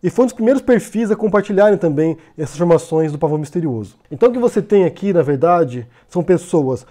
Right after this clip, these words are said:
forjando documentos, imputando um crime ao Glenn Greenwald pra tentar destruir a reputação dele, pra que assim, desse modo,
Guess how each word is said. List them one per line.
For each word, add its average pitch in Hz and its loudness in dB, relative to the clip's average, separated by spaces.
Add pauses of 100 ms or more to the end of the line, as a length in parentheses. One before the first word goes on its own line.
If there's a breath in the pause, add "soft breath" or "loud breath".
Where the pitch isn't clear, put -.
forjando 190 4
documentos, 170 -2
imputando 202 0
um 247 -2
crime 160 -2
ao 175 0
Glenn 190 0
Greenwald 170 0 (840)
pra 190 2
tentar 175 2
destruir 202 -4
a 254 0
reputação 226 0
dele, 165 2 (280 loud breath)
pra 180 2
que 185 -4
assim, 196 -4
desse 233 -2
modo, 175 2